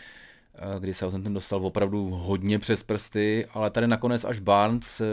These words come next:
můj velký oblíbenec, další v devadesátý pátý, eh, a předtím teda Madison, který, eh, nevím, jestli jste sledovali, teďka se mu hodně daří za A, za, a za B vymýšlí vždycky nějakou, eh, legrační oslavu svých gólů, eh, když, když bylo mistrovství světa v šipkách, tak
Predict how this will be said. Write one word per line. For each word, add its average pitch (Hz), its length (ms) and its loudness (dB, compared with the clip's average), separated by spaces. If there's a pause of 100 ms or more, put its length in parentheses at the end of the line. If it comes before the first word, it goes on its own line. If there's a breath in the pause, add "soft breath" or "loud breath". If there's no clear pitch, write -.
(540)
můj 104 260 -4
velký 101 280 -4
oblíbenec, 104 460 -2
další 104 400 -6
v 101 40 -10
devadesátý 104 600 -2
pátý, 104 600 -4
eh, - 60 -18 (320)
a 104 80 -8
předtím 120 300 0
teda 117 160 4
Madison, 110 400 0
který, 98 720 -2
eh, 95 260 -6
nevím, 98 180 -6
jestli - 180 -12
jste 98 120 -12
sledovali, 110 640 0
teďka 107 260 -4
se 120 100 -2
mu 117 80 4
hodně 113 260 6
daří 113 240 6
za 110 280 6
A, 110 40 6
za, 107 120 2
a 104 140 -2
za 98 120 2
B 110 160 2
vymýšlí 107 380 -2
vždycky 107 240 -4
nějakou, 107 360 -2 (480 loud breath)
eh, 101 240 0
legrační 123 680 4
oslavu 120 440 0
svých 120 260 0
gólů, 120 520 2
eh, - 40 -10 (760)
když, - 480 -10
když 101 240 -8
bylo 107 220 0
mistrovství 104 460 -4
světa 104 200 -6
v - 60 -10
šipkách, - 460 -4
tak - 280 -6